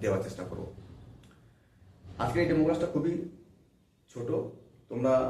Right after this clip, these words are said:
অঙ্কের ক্লাসের ক্ষেত্রে যদি তোমাদের কোনো ডেমো ক্লাস বেছে না দেয়, তো এটা খুব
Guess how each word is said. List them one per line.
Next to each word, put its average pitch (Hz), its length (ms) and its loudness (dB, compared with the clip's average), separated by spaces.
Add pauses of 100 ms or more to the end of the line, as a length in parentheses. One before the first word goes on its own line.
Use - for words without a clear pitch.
(140)
অঙ্কের 131 360 0
ক্লাসের 143 320 -2
ক্ষেত্রে 156 280 -4
যদি 131 240 2
তোমাদের 131 240 2
কোনো 139 160 2
ডেমো 123 240 0
ক্লাস 131 260 2
বেছে 110 260 -4
না 127 100 -4
দেয়, 143 160 -6
তো 127 40 -4 (100)
এটা 117 140 0 (380)
খুব 127 100 -6